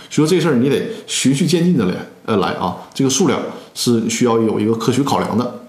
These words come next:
不能拍脑袋，就是很仗义的，就是我是定一个很大的数量，这个不推荐。第六点呢，就是定来源。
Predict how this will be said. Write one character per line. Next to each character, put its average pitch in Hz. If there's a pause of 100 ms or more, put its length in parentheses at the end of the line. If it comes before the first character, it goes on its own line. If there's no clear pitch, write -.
(240)
不 -
能 127 (140)
拍 143
脑 95
袋， 90
就 101
是 -
很 95
仗 127
义 95
的， 92
就 95
是 104
我 104
是 107 (440)
定 123
一 110
个 113
很 113
大 110
的 110
数 117
量， 151
这 147
个 113
不 113
推 92
荐。 - (760)
第 202
六 226
点 117
呢， 110
就 127
是 120
定 185
来 123
源。 98